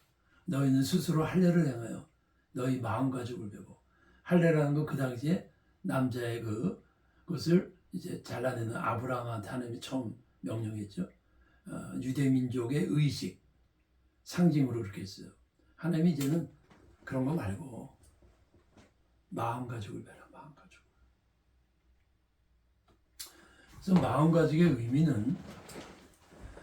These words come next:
가죽은 신체의 외적 표층적 기능이에요. 우리 동물 가죽이 있듯이 가죽은 외부에 있는 거라고. 그 말은 뭐냐면, 마-, 그 말은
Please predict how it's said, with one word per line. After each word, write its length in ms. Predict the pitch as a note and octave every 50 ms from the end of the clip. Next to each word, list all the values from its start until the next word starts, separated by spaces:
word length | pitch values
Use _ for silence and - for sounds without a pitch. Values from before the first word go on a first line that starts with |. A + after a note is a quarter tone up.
| - - - - - -
가죽은 480 | - - - C3+ C3+ C#3+ E3+ E3+ G#3+ G#3
신체의 640 | - - - - A3 G3 - - F#3 G3 G3 F3+ C#3+ C3
외적 400 | D3 E3 E3+ - - F#3+ - -
표층적 640 | - - G3 A3 F3 - - A3 G#3 D#3+ F#3 E3+ -
기능이에요. 680 | - C#3+ B2+ A#2 A2 G#2+ G#2+ G#2 G#2 - - A2 G#2+ - - _ _ _ _ _ _ _ _ _ _ _ _ _ _ _ _ _ _ _ _ _ - - - - _ _ -
우리 440 | - F3+ F3+ G#3 F3+ - - - - _ _ _ _ - - _ _ _ _ _ _ - - - _ _ _ _ _ _ _
동물 360 | - E3+ F3+ F#3 F#3+ G3 G3
가죽이 380 | F#3 - - D3 C3 D#3 D#3 D#3
있듯이 320 | D3+ - - F3 F3+ C#4
가죽은 540 | - - - C3+ - F#3 A#3 B3+ C#4 C4 G#3 E3
외부에 400 | D3 E3 F#3 F3+ G#3+ G#3+ G#3 F3
있는 180 | D3 C3+ A#2+
거라고. 540 | A2+ G#2+ G2 G2 G2 - - - E3+ - - _ _ _ _ _ _ -
그 80 | -
말은 340 | E3+ F3 E3+ E3 F3 F#3 G3+ F3+
뭐냐면, 440 | D3 C3+ C3+ D3+ F#3 F3+ - - - - _ _ _
마-, 220 | - C#3+ D#3+ E3 -
그 100 | - F3+
말은 240 | F3+ F3+ F3+ F#3+